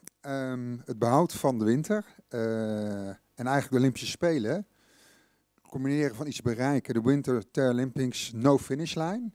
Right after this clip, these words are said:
Om te zorgen dat de Olympische sporters, de Olympische vlam, wordt, gaat, dooft altijd na de Spelen. Maar laten we nou die gedachte van de Olympische Spelen om gefocust die transitie te maken die we in de wereld moeten, om die te vertalen naar de ecologische transitie.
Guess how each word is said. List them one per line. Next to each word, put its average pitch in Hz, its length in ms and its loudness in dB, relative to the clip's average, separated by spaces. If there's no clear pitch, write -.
Om 156 160 -6
te 135 80 -8
zorgen 156 360 4
dat 139 200 2
de 131 160 -2
Olympische 139 480 -2
sporters, 156 500 -4
de 147 100 -2
Olympische 127 340 -2
vlam, 143 380 0
wordt, 156 220 2
gaat, 147 320 -6
dooft 156 460 2
altijd 135 360 -4
na 143 220 0
de 120 60 -4
Spelen. 117 460 -2
Maar 127 100 -2
laten 165 200 2
we 160 60 -8
nou 151 120 2
die 131 100 -6
gedachte - 340 -2
van - 80 -14
de 147 60 -4
Olympische 131 260 -2
Spelen 170 260 2
om 131 80 -6
gefocust - 920 -8
die - 120 -20
transitie 143 480 -6
te - 140 -10
maken 170 180 -4
die 160 100 -2
we 135 60 -2
in 127 60 -2
de 123 60 -4
wereld 131 200 -2
moeten, 185 400 -8
om 170 140 -10
die 160 100 -16
te - 60 -14
vertalen 165 340 -2
naar 160 120 0
de 165 60 0
ecologische 160 420 4
transitie. 135 500 -2